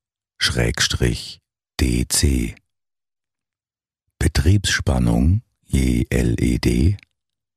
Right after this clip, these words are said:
drei Volt. Stromverbrauch je L E D null Komma null sechs Watt.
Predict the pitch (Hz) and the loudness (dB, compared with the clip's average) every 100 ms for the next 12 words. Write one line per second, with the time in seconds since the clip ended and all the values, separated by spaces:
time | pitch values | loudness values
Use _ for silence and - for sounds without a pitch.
0 | _ _ - 60 73 76 80 76 64 57 | _ _ -2 0 2 4 2 2 0 0
1 | 53 - - - _ _ _ _ _ _ | -4 -8 -14 -16 _ _ _ _ _ _
2 | _ _ _ _ _ _ _ _ _ _ | _ _ _ _ _ _ _ _ _ _
3 | _ - - - - 62 60 62 60 65 | _ -8 -6 -4 -2 0 0 -2 0 -2
4 | 62 62 60 65 78 - - 65 65 60 | 0 0 0 0 -2 -6 -6 -2 0 -2
5 | 60 69 64 64 65 64 62 65 64 95 | -2 -2 -2 -2 -2 -2 0 0 0 0
6 | - _ _ _ _ _ _ _ - 78 | -2 _ _ _ _ _ _ _ -4 0
7 | 73 101 104 110 - - - 67 67 65 | 4 4 4 2 -2 -2 0 2 2 0
8 | 65 - _ - 67 67 82 82 85 - | -2 -4 _ -2 2 4 6 6 4 0
9 | _ _ - 62 60 62 - - - _ | _ _ -4 0 0 -2 -6 -10 -12 _
10 | - 64 57 - - | -4 -2 -2 -6 -14